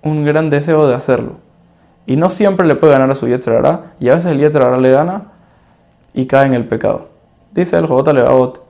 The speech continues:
de que esto aún no es una teshuvah completa. Y por eso todavía no llega al nivel de que se le perdonan los pecados. Pero aún así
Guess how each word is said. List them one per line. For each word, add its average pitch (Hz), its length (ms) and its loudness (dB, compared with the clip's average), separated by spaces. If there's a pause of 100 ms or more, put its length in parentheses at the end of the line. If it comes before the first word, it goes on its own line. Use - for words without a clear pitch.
de 131 160 -2
que 143 100 -4
esto 165 360 -4
aún 165 380 0
no 156 180 -2
es 170 80 -2
una 165 180 0
teshuvah 123 320 -4
completa. 117 480 -8 (800)
Y 131 100 -6
por 131 200 0
eso 170 180 0
todavía 151 340 2
no 160 140 -2
llega 165 520 0 (140)
al 123 160 -4
nivel 151 300 0
de 131 100 0
que 120 80 -4
se 120 120 -4
le 120 100 -2
perdonan 143 340 -2
los 131 120 -4
pecados. - 460 -8 (320)
Pero 120 140 -2
aún 156 160 0
así 165 400 -4